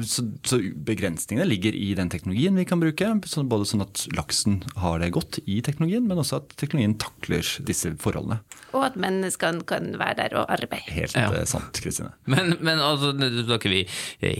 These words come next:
Speaker 3: helt ut på der ved oljeplattformer, eh, midt ut på sjøen, eh, er det mulig å få til?
Speaker 1: Det er nok ikke der man starter.
Speaker 3: Nei.
Speaker 1: Eh, det man leter etter er forhold som, ja, både hvor vann og strømforhold er gode for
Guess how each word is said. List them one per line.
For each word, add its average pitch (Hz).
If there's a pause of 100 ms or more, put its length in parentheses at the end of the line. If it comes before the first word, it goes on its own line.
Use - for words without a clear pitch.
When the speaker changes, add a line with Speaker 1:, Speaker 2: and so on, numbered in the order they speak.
Speaker 3:
helt 87
ut 90
på 82
der 80
ved 82
oljeplattformer, 90
eh, 101
midt 101
ut 110
på 104
sjøen, 170
eh, 143
er 110
det 104
mulig 143
å 151
få 180
til? -
Speaker 1:
Det 120
er 120
nok 135
ikke 147
der 113
man 120
starter. 156 (220)
Speaker 3:
Nei. 104
Speaker 1:
Eh, 127
det 120
man 123
leter 90
etter 185
er 107
forhold 98
som, 104 (240)
ja, - (180)
både 107 (160)
hvor 110
vann 101
og 107
strømforhold 98
er 95
gode 95
for 92